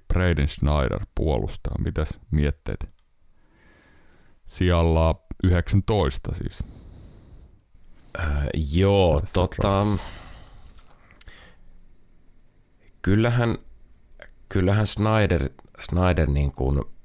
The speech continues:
Speaker 2: pääsi viime kaudella pelaamaan. Pelasi
Speaker 1: Mm.
Speaker 2: neljäkymmentäkolme peliä, nyt,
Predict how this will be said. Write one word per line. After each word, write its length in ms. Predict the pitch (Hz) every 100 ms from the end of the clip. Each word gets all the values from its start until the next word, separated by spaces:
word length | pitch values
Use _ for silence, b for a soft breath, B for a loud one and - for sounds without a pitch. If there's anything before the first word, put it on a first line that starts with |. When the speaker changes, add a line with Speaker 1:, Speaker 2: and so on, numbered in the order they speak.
| - - - - - - -
Speaker 2:
pääsi 240 | - - -
viime 280 | 85 78 71
kaudella 400 | 55 55 50 -
pelaamaan. 580 | 50 50 50 50 50 - b b b b b - -
Pelasi 220 | 98 90
Speaker 1:
Mm. 40 |
Speaker 2:
neljäkymmentäkolme 600 | 78 76 - - 65 65 62
peliä, 340 | 69 65 62
nyt, 160 | 71